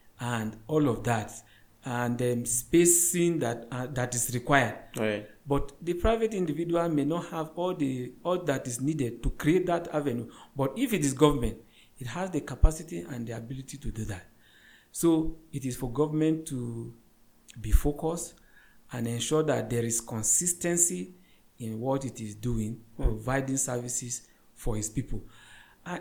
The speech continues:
Speaker 1: it is not difficult. We have the money. Countries that developed have developed because government played the leading role.
Speaker 2: Hmm.
Speaker 1: And playing the leading role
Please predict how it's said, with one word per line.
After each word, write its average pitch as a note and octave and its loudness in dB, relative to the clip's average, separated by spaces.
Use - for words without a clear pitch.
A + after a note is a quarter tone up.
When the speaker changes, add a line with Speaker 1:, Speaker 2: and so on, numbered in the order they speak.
Speaker 1:
it D#3 -8
is C#3+ -2
not F3+ -4
difficult. D3+ -2
We B2+ -8
have F3 -12
the A2 -8
money. G2+ -10
Countries F3 -4
that A#2 -2
developed A2+ -2
have A2+ -10
developed B2 -2
because C3 -6
government B2+ -6
played A2+ -8
the G2+ -12
leading G#2+ -8
role. F#2+ -12
Speaker 2:
Hmm. B2 -8
Speaker 1:
And A#2 -6
playing E3+ -2
the B2+ -2
leading C3+ 2
role A#2+ 0